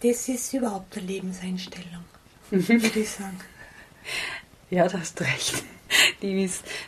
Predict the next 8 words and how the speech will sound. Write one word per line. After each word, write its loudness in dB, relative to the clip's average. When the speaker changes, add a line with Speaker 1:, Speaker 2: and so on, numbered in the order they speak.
Speaker 2:
nichts 4
hinzuzufügen. 2
Wenn's 12
mir 8
jetzt 2
wirklich 6
passiert, 0
weil 0